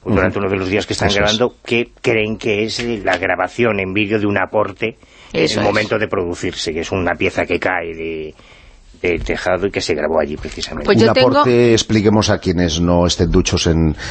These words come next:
Speaker 2: la terminología paranormal, es algo que aparece de súbito, ¿eh? de, de cualquier, eh, lugar, se materializa de súbito, eh, sin una explicación racional,
Speaker 3: Y, y,
Speaker 2: claro.
Speaker 3: y claro, como era un anticuario, pues una moneda antigua.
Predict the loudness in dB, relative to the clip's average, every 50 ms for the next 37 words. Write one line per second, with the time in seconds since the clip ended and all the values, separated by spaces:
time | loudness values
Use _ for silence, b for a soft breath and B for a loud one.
0 | B B B 0 0 2 2 2 2 2 4 2 2 4 4 4 2 2 2 2
1 | 2 4 4 4 2 2 2 2 2 2 2 2 2 2 0 -2 B B B B
2 | B B B 0 0 2 2 4 2 4 2 2 0 2 2 2 2 2 2 -2
3 | -2 -2 0 2 2 2 0 0 0 0 0 0 -2 -2 -2 0 -2 -2 -4 -4
4 | -4 -2 -2 -2 -2 0 0 0 0 0 -2 B B B B B B -6 -6 -4
5 | 0 2 2 2 2 2 2 2 4 4 4 2 2 2 2 2 2 2 2 2
6 | 2 2 2 2 2 2 2 2 0 0 0 0 2 2 4 2 4 2 0 0
7 | 0 2 2 2 2 0 0 0 0 2 4 2 2 2 B B B B B B
8 | B 0 2 4 4 4 2 2 2 2 2 2 2 0 -2 -2 -2 -2 0 -2
9 | -2 -2 -2 -2 -2 0 2 2 4 4 4 2 2 2 2 2 2 0 -2 -2
10 | -2 -2 0 2 2 2 4 2 2 0 0 0 2 2 4 4 4 2 0 -2
11 | 0 2 2 2 2 2 2 2 2 2 2 4 4 4 4 2 2